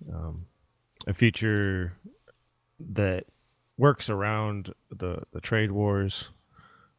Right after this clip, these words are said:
uh, operates, you know, uh, dis-, despite whatever laws are passed. Um,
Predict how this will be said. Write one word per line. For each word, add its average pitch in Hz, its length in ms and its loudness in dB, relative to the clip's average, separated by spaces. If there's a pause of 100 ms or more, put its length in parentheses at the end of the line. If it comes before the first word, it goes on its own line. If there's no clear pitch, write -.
(240)
uh, 80 300 -6
operates, - 800 -2
you 90 80 -4
know, 80 200 -2 (1200)
uh, 71 200 -2
dis-, 95 280 2
despite 101 500 0
whatever 95 400 0
laws 90 300 2
are 87 60 -6
passed. 87 640 -4 (180)
Um, 85 440 -2